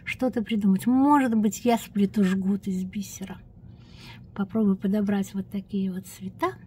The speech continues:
Вот. В этот раз я бисер не покупала, потому что в прошлый раз я закупилась, ух,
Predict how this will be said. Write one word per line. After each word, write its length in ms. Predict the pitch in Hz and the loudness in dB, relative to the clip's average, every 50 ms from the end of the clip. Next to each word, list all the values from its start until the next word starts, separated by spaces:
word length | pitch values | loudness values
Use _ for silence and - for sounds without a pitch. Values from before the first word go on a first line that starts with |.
| - - - - - - - - - - - - - - - - - - - - - - - - - - - | -20 -20 -20 -20 -20 -20 -20 -20 -20 -20 -20 -20 -20 -20 -20 -20 -20 -20 -20 -20 -20 -20 -20 -20 -20 -18 -14
Вот. 420 | 240 247 226 - - 247 240 220 | -14 -14 -14 -14 -16 -16 -14 -8
В 60 | - | -6
этот 240 | 277 285 254 285 - | -4 0 0 2 4
раз 220 | 269 254 247 - 247 | 4 4 4 4 4
я 60 | 226 | 4
бисер 320 | 202 226 214 - - 220 | 4 4 2 4 6 6
не 140 | 214 208 208 | 8 8 6
покупала, 680 | 190 - 220 - 269 254 - 339 349 349 349 339 320 269 | 6 2 -2 -6 -4 0 4 6 6 8 8 6 4 4
потому 200 | - 220 220 220 | 2 2 2 2
что 160 | 202 226 196 | 2 2 0
в 60 | - | 0
прошлый 340 | - 226 226 - - 220 214 | 0 -2 0 0 0 0 0
раз 340 | 202 220 233 254 254 - - | 2 4 4 4 4 4 2
я 140 | 190 190 | 2 4
закупилась, 640 | 180 190 190 - 202 190 - 262 254 233 208 185 - - | 4 2 0 -2 -4 -6 -4 -2 0 2 2 0 0 -2
ух, 460 | 208 175 185 175 147 - - - | -2 0 0 0 -2 -4 -10 -18